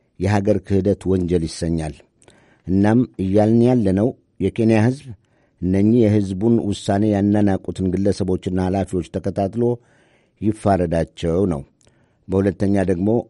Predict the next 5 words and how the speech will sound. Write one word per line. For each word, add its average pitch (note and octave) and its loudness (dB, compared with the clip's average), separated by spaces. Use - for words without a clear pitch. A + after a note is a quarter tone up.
ነገሮች G2 0
ሁሌም G#2 2
እየተለመዱ F#2 0
መሆን F#2 0
የለባቸውም። E2+ -2